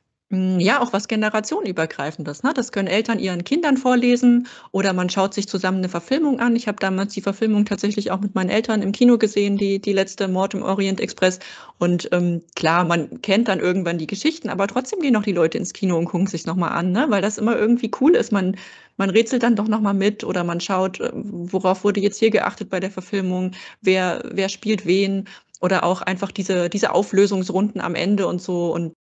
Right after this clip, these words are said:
dass sie es geschafft hat, mit ihren Geschichten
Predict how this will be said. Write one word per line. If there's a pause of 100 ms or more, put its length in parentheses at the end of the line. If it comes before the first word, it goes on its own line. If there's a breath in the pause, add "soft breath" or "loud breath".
(260)
dass
sie
es
geschafft
hat,
mit
ihren
Geschichten